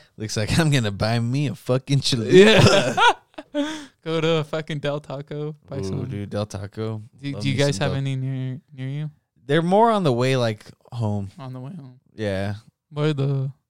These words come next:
Speaker 2: now?
Speaker 1: Like, what's closer?
Speaker 2: Yeah, what's your, what's your good go-to fast food right now?
Speaker 1: Uh, pff.
Speaker 2: Is it just tacos?
Speaker 1: Burger King, Jack in the Box.
Speaker 2: Oh,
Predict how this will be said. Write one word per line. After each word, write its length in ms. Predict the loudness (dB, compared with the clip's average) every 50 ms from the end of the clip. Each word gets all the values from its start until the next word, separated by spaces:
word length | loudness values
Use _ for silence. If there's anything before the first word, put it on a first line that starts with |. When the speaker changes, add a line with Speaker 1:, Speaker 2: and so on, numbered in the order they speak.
| _ _ _ _ _
Speaker 2:
now? 400 | -12 -12 -10 -10 -10 -12 -14 -16 -18 -20 -20 _ _ _ _ _ _
Speaker 1:
Like, 140 | -8 -4
what's 200 | -2 -2 -2 -2
closer? 540 | -4 -4 -2 -2 -2 -2 -2 -2 -2 -2 -4 -6 -12 _
Speaker 2:
Yeah, 120 | -16 -14
what's 280 | -12 -12 -14 -14 -12 -10
your, 380 | -8 -8 -6 -6 -8 -8 -10 -12 -14
what's 240 | -16 -16 -14 -12 -8
your 240 | -8 -6 -6 -8 -10 _ _
good 200 | -10 -10 -10 -10 -14 _ _ _
go-to 520 | -8 -8 -8 -8 -10 -10 -8 -6 -6 -8 -10
fast 300 | -10 -10 -10 -10 -10 -10
food 140 | -10 -10
right 140 | -10 -10 -10
now? 180 | -10 -12 -12 -14 _ _ _ -12
Speaker 1:
Uh, 640 | -10 -6 -4 -4 -2 -2 -2 -2 -2 -4 -4 -6 -8
pff. 880 | -10 -12 -12 -12 -12 -12 -12 -16 -18 -18 -18 -18 -18 -18 -18 -20 -20 -20 _ _ -16
Speaker 2:
Is 120 | -16 -14
it 60 | -14
just 180 | -12 -14 -14 -10
tacos? 540 | -10 -12 -12 -10 -14 -14 -14 -14 -16 -20 -20 _ _ _ -20 _ _ _ _ _ _ _ _
Speaker 1:
Burger 300 | 2 2 4 4 2 -2
King, 320 | -4 -4 -4 -2 -2 -4 -4
Jack 280 | -2 -2 -2 -4 -4
in 60 | -6
the 60 | -6 -2
Box. 640 | 0 0 2 2 2 0 -2 -4 -10 -10 -10 -10 -14 -16
Speaker 2:
Oh, 300 | -16 -16 -16 -16 -18